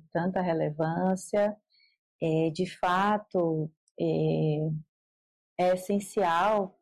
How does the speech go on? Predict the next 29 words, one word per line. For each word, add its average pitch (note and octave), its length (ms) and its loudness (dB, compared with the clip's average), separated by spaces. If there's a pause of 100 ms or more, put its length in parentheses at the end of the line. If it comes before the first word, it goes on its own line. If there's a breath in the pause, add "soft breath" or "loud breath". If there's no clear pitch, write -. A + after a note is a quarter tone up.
né, E3+ 440 2
a E3 120 0
gente E3 280 -6
falar D#3+ 760 0 (120)
do D#3 180 -2
trabalho D#3 440 -2
doméstico D#3+ 1040 -2 (400)
e F3 40 0
da D#3+ 140 -2
necessária D#3+ 760 0
valorização D#3+ 1040 0
desse D#3+ 240 -4
trabalho D3+ 540 0
doméstico, D#3 840 -2 (360)
ou E3 120 0
melhor, D3+ 400 0
do D3+ 120 -2
trabalho D#3 420 0
reprodutivo, E3+ 1080 -2 (520)
né, E3 320 0
porque, E3+ 560 -2
como E3+ 340 0
já D#3+ 160 0
bem E3+ 240 0
dito E3 320 -2
aqui, E3 360 0
ele E3+ 200 2
é F3+ 60 4
essencial F3 840 0